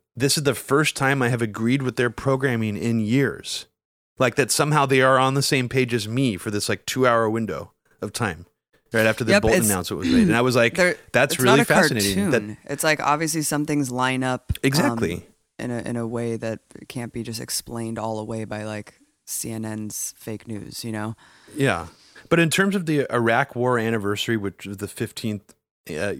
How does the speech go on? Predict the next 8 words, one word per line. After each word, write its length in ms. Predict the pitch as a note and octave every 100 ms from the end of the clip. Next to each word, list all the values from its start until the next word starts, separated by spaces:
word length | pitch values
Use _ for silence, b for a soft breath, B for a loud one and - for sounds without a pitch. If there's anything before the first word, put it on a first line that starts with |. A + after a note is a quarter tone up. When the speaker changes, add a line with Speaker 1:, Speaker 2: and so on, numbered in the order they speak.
| A1+ -
Speaker 1:
fifteen-year 500 | - A2+ A#2+ A2 G#2+
anniversary, 760 | G#2 G#2 G2 G#2 - A2+ A#2+ - B B B _
um, 380 | G2+ F#2+ F2 F2 - _ - _ - F2
happened 320 | A2 G#2+ G#2
a 40 |
few 160 | - G#2+
days 240 | G#2+ A2+
ago. 340 | B2+ C3+ D3